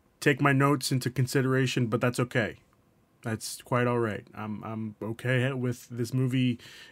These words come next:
Y-, you're the boss. This is why you're the boss, because this movie came out perfect, uh, perfectly,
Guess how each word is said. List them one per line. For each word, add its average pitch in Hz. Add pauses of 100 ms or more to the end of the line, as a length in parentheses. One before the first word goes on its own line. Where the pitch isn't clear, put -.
Y-, 127 (100)
you're 143
the 143
boss. 147
This 120
is 120
why 131
you're 127
the 123
boss, 110
because 101
this 117
movie 117
came 120
out 120
perfect, 117 (140)
uh, 123 (180)
perfectly, 110